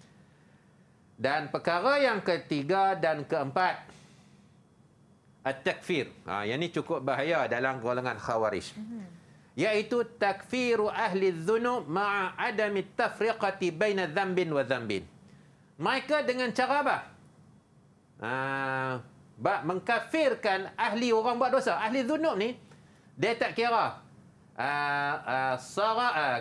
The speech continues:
Speaker 1: kabi-, ah, kabair. Mana dia tak keluar? Hmm. Okey. Kabair ataupun sagair.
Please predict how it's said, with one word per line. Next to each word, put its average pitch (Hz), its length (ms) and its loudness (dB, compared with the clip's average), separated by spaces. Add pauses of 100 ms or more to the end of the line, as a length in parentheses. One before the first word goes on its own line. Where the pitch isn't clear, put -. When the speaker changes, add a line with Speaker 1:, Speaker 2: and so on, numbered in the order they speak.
Speaker 1:
kabi-, 208 580 0
ah, 147 160 0
kabair. 214 880 0
Mana 95 200 -8
dia 92 120 -2
tak 92 160 -6
keluar? 131 160 -4 (240)
Hmm. 87 320 -14 (540)
Okey. 139 420 -4 (1400)
Kabair 139 800 -2 (1080)
ataupun 165 760 0 (300)
sagair. 165 1000 0